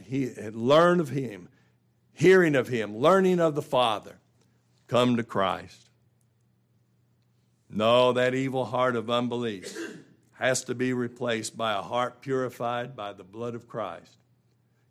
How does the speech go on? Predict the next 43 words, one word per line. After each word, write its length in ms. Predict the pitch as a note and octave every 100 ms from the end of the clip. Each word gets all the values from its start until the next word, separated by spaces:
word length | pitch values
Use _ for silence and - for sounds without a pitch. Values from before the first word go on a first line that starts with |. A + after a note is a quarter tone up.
| _
given 300 | G2+ C#3 D3
the 80 | C#3+
faith 420 | C3+ C#3 C#3 C#3
to 80 | -
believe 580 | B2+ C3 B2+ A2+ F#2+ F#2 _ _ _
and 160 | G#2+ A2+
a 60 |
love 380 | G#2 B2 C#3 B2+
of 140 | B2
the 100 | C3
truth. 580 | - B2 G#2 F2+ E2 _ _ _ _ _ _ _
And 120 | - B2
it 140 | A#2
takes 280 | D3 D3+ -
the 100 | C3+
Word 260 | C3 D3+
of 160 | D#3 A#2
God 300 | C#3+ D#3+ D#3
empowered 500 | C3 - C3+ D3 D3+
by 140 | C3
the 140 | A#2+ A2+
Holy 280 | C3 C#3+ C3
Spirit 420 | - C3+ D3+ C#3
as 180 | A#2+ G2+
the 100 | G#2
Spirit 360 | - C#3 C#3+
of 120 | A2
truth 320 | - D3 D3+ D3
and 120 | A2+
conviction 600 | A#2+ A#2 C#3+ C3+ - F#2 _ _ _ _ _ _ -
to 100 | F#2+
show 360 | - B2 B2
us 160 | A#2+ B2
the 140 | -
reality 720 | A2+ A2+ A2+ A2+ F#2 E2+ F#2+ G2
of 100 | F2
what 280 | G#2+ G2
we 140 | G#2 G#2
are, 200 | G2 F#2+
what 240 | C#3+ E3+
is 160 | D3+ B2+
in 220 | C3 A#2
us. 480 | G2 - - -